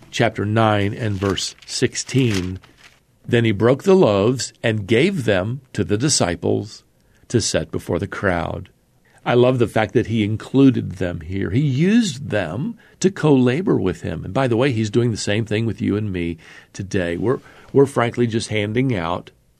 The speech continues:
what he does, what he offers. He's the creator. We are just the courier for his glory. So hand out whatever you have, then come back to Christ for more,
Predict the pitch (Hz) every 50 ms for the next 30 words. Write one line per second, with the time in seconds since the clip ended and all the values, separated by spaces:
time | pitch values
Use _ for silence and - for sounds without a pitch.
0 | _ - - 98 101 92 82 107 120 120 98 85 78 - - - - - 104 110
1 | 104 - 123 135 123 - 113 104 104 92 - - - - - - 170 - - -
2 | - _ _ _ _ _ _ _ _ _ _ _ - - 123 135 131 120 113 151
3 | - - - 160 151 139 131 117 104 101 95 92 98 98 101 101 - _ _ _
4 | _ _ _ _ _ _ _ - - - _ _ - - 113 123 131 135 131 -
5 | 117 110 101 117 110 - - - - - - - - - 120 113 110 101 90 82
6 | 76 73 - - - _ _ _ _ _ _ _ _ _ _ _ _ _ _ _
7 | _ _ _ _ - - 107 92 95 92 95 - 101 92 90 87 82 76 67 69
8 | 76 - - - 151 143 127 - - - - - _ _ _ _ _ - - -
9 | 185 226 240 247 247 202 170 143 107 90 95 117 143 - - - _ _ _ _
10 | _ _ _ - 131 139 135 143 135 131 135 127 117 101 - 110 104 - - -
11 | - - - - - _ _ _ _ _ _ _ _ _ - 143 131 120 - -
12 | 127 135 123 127 127 123 - 175 160 - - 123 104 92 101 123 117 - - -
13 | _ - - 185 220 247 269 302 113 - - -